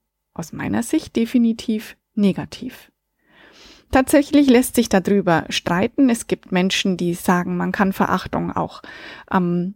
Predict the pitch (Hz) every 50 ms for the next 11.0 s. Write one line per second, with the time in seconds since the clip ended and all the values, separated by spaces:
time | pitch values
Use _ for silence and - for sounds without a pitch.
0 | _ _ _ - - 254 233 - - 240 226 - _ - 277 254 302 - - 311
1 | - - - 294 311 - - - 262 262 262 - 269 262 - - - - 262 254
2 | 254 - - - - - - - - _ - 277 277 - - - - - 247 247
3 | 247 233 233 226 220 214 220 214 214 214 - - - 220 214 214 214 214 214 -
4 | _ _ _ _ - - 202 208 208 208 208 208 202 - 220 - 269 240 254 -
5 | - 285 294 _ - 311 302 - - 269 254 254 269 247 - 247 254 226 240 233
6 | 240 247 _ - - - - - _ _ - 294 247 277 269 285 277 - 269 247
7 | 202 233 226 240 226 214 214 196 190 185 185 - - 160 185 196 247 269 269 254
8 | 247 240 226 233 233 233 240 233 226 226 220 220 214 220 220 220 226 226 - -
9 | - - - - - - - - - 226 214 214 214 220 214 214 208 _ _ _
10 | _ _ _ _ _ _ _ - 196 226 226 262 247 - 294 277 262 262 254 -